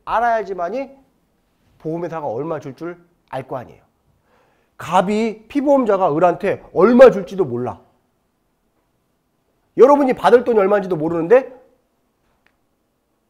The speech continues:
아니, 여러분이 주어야 될 돈이 얼마인지도 모르는데 보험회사에서 얼마 받을 거예요? 생각을 해볼게요.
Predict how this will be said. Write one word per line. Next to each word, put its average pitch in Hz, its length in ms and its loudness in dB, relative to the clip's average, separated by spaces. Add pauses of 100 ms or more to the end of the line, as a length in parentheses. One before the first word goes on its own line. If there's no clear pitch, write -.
(160)
아니, 151 280 -6 (520)
여러분이 220 680 2
주어야 220 300 8
될 208 160 4
돈이 190 120 -6
얼마인지도 165 400 0
모르는데 147 420 -4 (220)
보험회사에서 165 500 -2
얼마 135 240 -4
받을 110 180 -12
거예요? 101 240 -18 (1400)
생각을 277 280 2
해볼게요. 180 340 -2